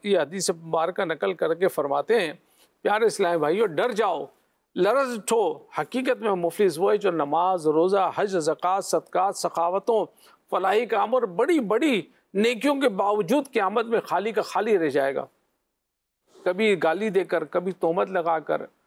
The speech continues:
بلا اجازت شرعی ڈانٹ کر، بے عزتی کر کے، ذلیل کر کے، مار پیٹ کر کے،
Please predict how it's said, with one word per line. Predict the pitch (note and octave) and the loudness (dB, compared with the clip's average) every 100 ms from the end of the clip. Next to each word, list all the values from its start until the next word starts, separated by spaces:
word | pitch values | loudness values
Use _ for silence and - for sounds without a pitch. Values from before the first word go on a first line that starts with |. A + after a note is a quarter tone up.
| _ _ | _ _
بلا | D3 G#3+ C4+ | -2 0 0
اجازت | B3+ G#3+ G#3+ G#3 A3 G#3+ | 0 0 0 2 2 2
شرعی | D#3 F#3 A3 | 2 2 2
ڈانٹ | G3+ D#3+ F3+ G#3+ F#3+ | 2 0 0 -2 -2
کر، | G#3 F#3+ D#3 | 2 2 0
بے | - - E3 A3 B3+ B3+ | -6 -12 0 2 4 2
عزتی | - G#3+ D#3+ A3+ C4 B3 | 0 -2 0 0 0 -4
کر | F#3 G3+ F3+ | 0 0 0
کے، | F#3 F#3+ | 2 2
ذلیل | F3 D3+ F3 B3+ A#3+ | 2 0 0 0 -2
کر | G3+ F#3+ | -2 -2
کے، | E3+ F#3 F3 | 0 0 0
مار | E3 F3 F#3+ | 0 0 -2
پیٹ | F3 A#3 B3+ - | -4 -4 -4 -2
کر | G3 E3 | -2 -2
کے، | D#3+ | -6